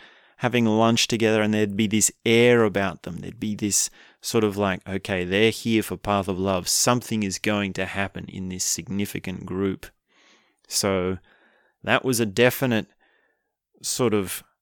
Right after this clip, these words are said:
layer to the nervousness that I was feeling.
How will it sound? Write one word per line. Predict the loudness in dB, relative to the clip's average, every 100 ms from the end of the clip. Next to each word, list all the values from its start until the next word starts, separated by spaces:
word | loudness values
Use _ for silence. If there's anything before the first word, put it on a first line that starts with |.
| _ _ _
layer | -2 2 4 4 4 2
to | -2 -6
the | -2
nervousness | 0 4 6 6 6 2 -4 -6 -8
that | -6 -4
I | -4
was | -4 -6
feeling. | -4 0 0 0 -4 -10